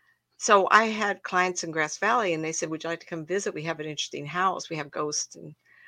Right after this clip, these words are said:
I went, "Oh." <laughs> So the two stories. So, uh, I did tell this one. This is fun. They did move things around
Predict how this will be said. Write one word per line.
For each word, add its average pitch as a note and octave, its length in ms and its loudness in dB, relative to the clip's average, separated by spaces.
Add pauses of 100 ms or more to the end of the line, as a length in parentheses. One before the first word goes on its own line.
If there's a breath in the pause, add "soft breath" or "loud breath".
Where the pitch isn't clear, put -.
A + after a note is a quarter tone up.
(220 soft breath)
I A#3+ 80 -12
went, - 180 -14
"Oh." F#4+ 260 -10 (100)
<laughs> - 140 2 (640 loud breath)
So G#3+ 400 6 (640)
the G3 320 6
two A#3 160 0
stories. - 380 -2
So, F#3 340 8 (500)
uh, E3+ 440 8 (800)
I G3 80 4
did F#3 220 4
tell D3+ 180 0
this D3 240 -6
one. - 200 -8 (300)
This F#3+ 180 0
is D#3+ 140 -6
fun. A#2+ 260 0 (960 soft breath)
They G#3 360 10
did G#3 300 8
move G3+ 200 4 (140)
things F3 280 0
around D#3+ 500 -2